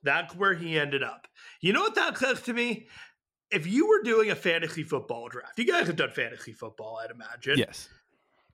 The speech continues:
Speaker 1: Back end of the third round, you're going for that running back, wide receiver,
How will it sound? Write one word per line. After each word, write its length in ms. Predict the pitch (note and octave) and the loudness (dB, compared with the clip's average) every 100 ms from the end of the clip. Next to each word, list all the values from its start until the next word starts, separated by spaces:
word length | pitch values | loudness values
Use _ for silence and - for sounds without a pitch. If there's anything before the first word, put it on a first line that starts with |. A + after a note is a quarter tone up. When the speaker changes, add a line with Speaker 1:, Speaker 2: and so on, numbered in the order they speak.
| _ _ _ _ _ _ _ | _ _ _ _ _ _ _
Speaker 1:
Back 300 | G4+ G4+ G4 | 2 2 2
end 200 | A#3+ G#3+ | 2 2
of 80 | G3 | 0
the 60 | |
third 360 | - F3+ E3+ C#3 | 2 4 4 2
round, 220 | C3+ A#2 - _ - - _ _ _ _ - - | -4 -6 -12 _ -20 -20 _ _ _ _ -18 -2
you're 340 | E3 D4 G4 | 2 4 4
going 460 | F#3 G#3+ F#3+ F#3+ F3 | 4 4 4 2 0
for 280 | D#3+ F3+ D#3+ | 2 4 4
that 460 | D3+ C#3 C3+ C3 - - _ _ _ _ _ _ | 4 4 4 2 -4 -20 _ _ _ _ _ _
running 600 | D3 C3 D#3+ D#3+ E3+ E3 | -8 2 4 4 2 2
back, 760 | D#3 D#3 D#3 D#3 D#3 D#3 D#3 D#3 - - - - | 2 4 4 6 6 4 2 -4 -16 -18 -18 -16
wide 520 | B2 C#3 D3 D#3 D#3 | -4 2 4 2 0
receiver, 1120 | D#3 D3+ D3+ D3+ D#3 D#3+ D#3 D#3 D#3 D#3 D#3 | -6 -6 -6 -4 0 4 6 6 6 6 2